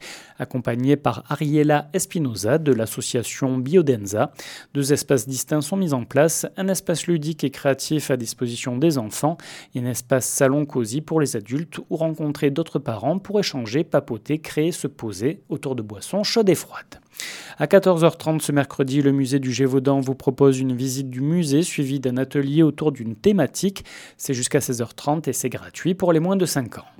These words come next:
Le Forum des aidants vendredi six octobre à Mende. À Mende, une après-midi dédiée aux aidants, ces personnes qui accompagnent au quotidien un proche malade ou en perte d'autonomie.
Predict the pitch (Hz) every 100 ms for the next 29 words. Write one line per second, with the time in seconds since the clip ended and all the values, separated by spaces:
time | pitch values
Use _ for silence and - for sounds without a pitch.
0 | _ _ - - - - - 147 190 202
1 | 185 185 175 160 165 151 156 143 139 131
2 | 127 120 139 131 - 139 131 117 123 127
3 | 160 160 123 117 165 185 143 135 127 -
4 | 147 143 165 151 147 127 143 165 139 117
5 | 117 170 165 208 - 196 196 180 - 180
6 | 180 180 170 165 156 139 156 156 147 120
7 | - 156 - 139 135 151 151 143 143 127
8 | 139 131 131 139 123 113 - 143 - 120
9 | 135 - 156 113 110 165